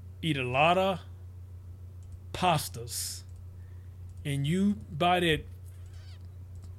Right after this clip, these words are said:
fucking off-the-shelf Kraft,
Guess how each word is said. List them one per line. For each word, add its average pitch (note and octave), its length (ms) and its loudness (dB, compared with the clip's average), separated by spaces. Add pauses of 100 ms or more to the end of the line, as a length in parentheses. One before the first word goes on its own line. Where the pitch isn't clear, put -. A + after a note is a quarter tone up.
(160)
fucking D#3+ 380 2
off-the-shelf F3+ 920 4 (1600)
Kraft, E3 600 8